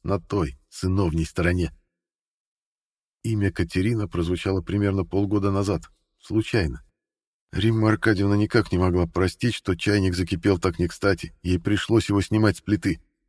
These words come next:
и она прослушала главное. Максим понял, что мать услышала, устало вздохнул и хмыкнул, опустив глаза. Муж отмахивался, не признался даже под пытками, что это за Катерина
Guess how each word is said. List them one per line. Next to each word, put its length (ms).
и 80
она 300
прослушала 840
главное. 680
Максим 440
понял, 360
что 180
мать 220
услышала, 560
устало 320
вздохнул 580
и 40
хмыкнул, 480
опустив 360
глаза. 360
Муж 340
отмахивался, 760
не 180
признался 560
даже 220
под 280
пытками, 420
что 220
это 160
за 100
Катерина 540